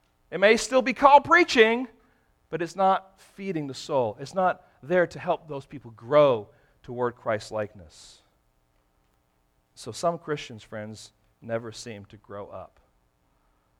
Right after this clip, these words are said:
I don't mean for you to be judgmental, but I'm sure as I say that, there are images that are popping in your head.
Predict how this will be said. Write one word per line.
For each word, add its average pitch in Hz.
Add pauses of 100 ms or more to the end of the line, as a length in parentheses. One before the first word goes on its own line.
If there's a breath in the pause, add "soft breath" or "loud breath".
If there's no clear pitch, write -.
(360)
I 113
don't 131
mean 127
for 123
you 123
to 123
be 123
judgmental, 117
but 107
I'm 107
sure 113
as 110
I 110
say 135
that, 101
there 101
are 82
images 104
that 95
are 90
popping 90
in 87
your 90
head. 92